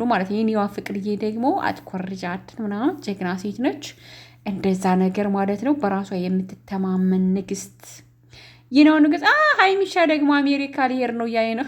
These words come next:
<laughs> አይቼ አሜሪካ። በነገራችን ላይ ኮሜንት ተጽፎ ነበር። ይሄን፣ ይሄንን አይዲያ የሰጣችሁት እናንተ ራሳችሁ ናችሁ፣ ጨረቃ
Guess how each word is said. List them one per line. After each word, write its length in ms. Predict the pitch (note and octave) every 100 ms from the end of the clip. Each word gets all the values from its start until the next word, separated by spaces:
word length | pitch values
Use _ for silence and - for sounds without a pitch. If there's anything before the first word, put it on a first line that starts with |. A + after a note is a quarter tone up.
| - -
<laughs> 140 | D4+
አይቼ 320 | A3+ A3+ - A#3
አሜሪካ። 480 | A3+ A#3 A3+ A3+ A#3+ - - - -
በነገራችን 540 | D#4 G4 F#4+ G4+ G#4 A4+
ላይ 100 | A4+
ኮሜንት 340 | F4 D#4+ C#4+
ተጽፎ 420 | B3+ A3+ A#3+ A3
ነበር። 340 | G#3 G3 G3+ F#3+
ይሄን፣ 260 | A3 A3 A3
ይሄንን 440 | A#3 C4+ C#4 C#4
አይዲያ 280 | A#3 B3 B3+
የሰጣችሁት 640 | B3+ C4 - C4 B3+ D4+ D#4
እናንተ 360 | B3+ G#3+ G#3+ F#3+
ራሳችሁ 420 | G3 G3 F#3+ F#3+
ናችሁ፣ 280 | F#3 F#3+ -
ጨረቃ 320 | A3 G#3